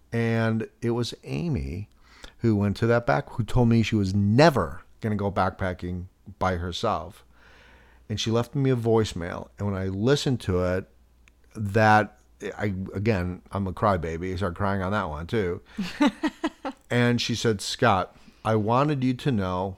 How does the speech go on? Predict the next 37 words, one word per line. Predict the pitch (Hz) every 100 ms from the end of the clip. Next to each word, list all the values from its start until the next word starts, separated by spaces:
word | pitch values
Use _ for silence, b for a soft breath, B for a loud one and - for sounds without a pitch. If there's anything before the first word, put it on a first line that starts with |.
| -
that | 104
I'm | 101 92
headed | 98 117 110
out | 104 110 - -
for | 110
my | 101 95
first | - 107 113 110 - -
solo | - - 110 101 101 98 98 95 _ -
overnight. | 90 82 78 - - - _ b b b b b b b
I | 113
remembered | 117 127 123 113 -
everything | 120 139 147 156 151
you | 151
had | 156
taught | - 98 73
me. | 85 92 95 _ _
I | 101
remember | 113 113 135 139
you | 120 117
saying, | - 139 104 92 90 - _ _ _
'You | 104 117
can | 117 120 101
do | 110 95
it.' | - - - _ _ _ _ -
So | - 104
I | 110
am. | 135 - - _ _ _ _ b b b b b
Just | 139 147
wanted | 160 160 156
to | 139
say | - 123
thank | 117 127 120
you | 127
for | 120 113
inspiring | 107 - 107 113 113 110
me | 104
to | 107